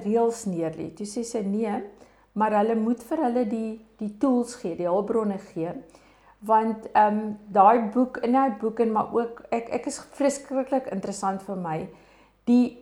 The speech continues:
meerderheid mense wat die lotto gewen het, verloor alles binne 'n kort tydjie, weer alles. So jy moet iemand blootstel aan finansiële beplanning, aan, jy weet, aan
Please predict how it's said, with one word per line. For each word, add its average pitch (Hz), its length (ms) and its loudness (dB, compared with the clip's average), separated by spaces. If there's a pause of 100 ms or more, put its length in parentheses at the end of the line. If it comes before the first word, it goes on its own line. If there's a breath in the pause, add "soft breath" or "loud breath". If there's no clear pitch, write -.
(120)
meerderheid 285 840 6
mense 214 320 -2
wat 208 120 -2
die 202 140 -2
lotto 185 300 -4
gewen 170 440 -6
het, 156 160 -10
verloor 220 500 0
alles 240 440 6
binne 202 460 2
'n 185 180 -2 (100)
kort 233 340 4
tydjie, 175 460 -2
weer 208 300 4
alles. 165 600 0 (1500 soft breath)
So - 160 0
jy 208 200 6
moet 214 220 4
iemand 320 400 0
blootstel 226 680 2
aan 214 200 0
finansiële 214 680 -4
beplanning, 196 800 -4
aan, 190 440 -2 (520 soft breath)
jy 226 240 0
weet, 226 420 -2
aan 220 360 0